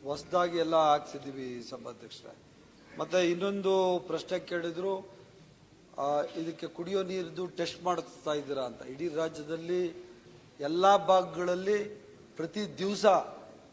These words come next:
ಕುಡಿಯೋ ನೀರಿದ್ದು ನಾವು ಸರ್ಕಾರಿ ಲ್ಯಾಬ್‌ಗಳಲ್ಲಿ ಟೆಸ್ಟ್ ಮಾಡಿ,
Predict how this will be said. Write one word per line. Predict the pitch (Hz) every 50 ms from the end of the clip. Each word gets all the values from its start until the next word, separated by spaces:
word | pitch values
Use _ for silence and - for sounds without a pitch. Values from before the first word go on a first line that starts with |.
| - - -
ಕುಡಿಯೋ | - 170 190 202 196
ನೀರಿದ್ದು | 190 190 190 185 175 175 160 151 170 175 175 175 170 165 156 139 - - - - - - - - - -
ನಾವು | - 147 160 165 165 160 160 156
ಸರ್ಕಾರಿ | 151 - - 160 160 156 - 180 180 185 185 185 180 170
ಲ್ಯಾಬ್‌ಗಳಲ್ಲಿ | 165 147 147 160 175 175 156 180 175 180 175 170 170 170 170 170 170 165
ಟೆಸ್ಟ್ | 156 165 - 160 147 - - -
ಮಾಡಿ, | 160 165 165 165 180 196 208 220 - -